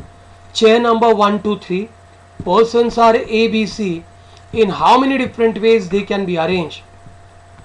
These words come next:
It can be A, B, C, A C B, B A C, B C A, C A B, C B A. So first chair, it can be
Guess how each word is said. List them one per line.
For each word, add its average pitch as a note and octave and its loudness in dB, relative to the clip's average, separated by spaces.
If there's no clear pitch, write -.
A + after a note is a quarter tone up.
It A3 -6
can G#3 -2
be A#3 -8
A, G3 -2
B, G3+ -6
C, A3 -12
A G#3 -2
C G#3 -6
B, G3+ -10
B G#3 -2
A A3 2
C, A#3+ -4
B G#3 -2
C G3 -6
A, B2+ -10
C B3 -4
A A3 4
B, E3 -4
C - -8
B D3+ -10
A. - -14
So - -4
first C4 -4
chair, A#3 0
it A3+ -4
can G#3 -2
be G3+ -8